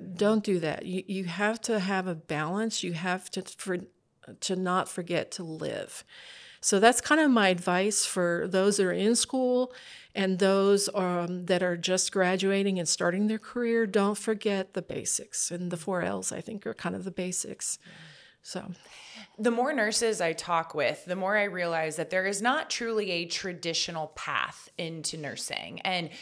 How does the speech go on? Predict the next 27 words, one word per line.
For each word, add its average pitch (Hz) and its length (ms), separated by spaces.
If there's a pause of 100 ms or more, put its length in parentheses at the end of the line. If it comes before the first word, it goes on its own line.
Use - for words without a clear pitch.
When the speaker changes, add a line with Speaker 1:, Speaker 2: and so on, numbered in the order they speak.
(140)
Speaker 2:
you 226 180
mentioned 208 440
it 156 240
earlier, 180 480
you 170 180
were 220 200
a 240 40
nurse, 175 360
but 175 140
then 170 160
you 165 120
put - 260
your 180 140
career 165 420
on 165 140
hold 160 420
to 214 80
be 180 80
Speaker 1:
Mm-hmm. 180 80
Speaker 2:
a - 40
mom. 175 460 (460)
And 175 220
then 185 500
somehow 190 680
somebody 196 540
convinced 196 540
you 180 440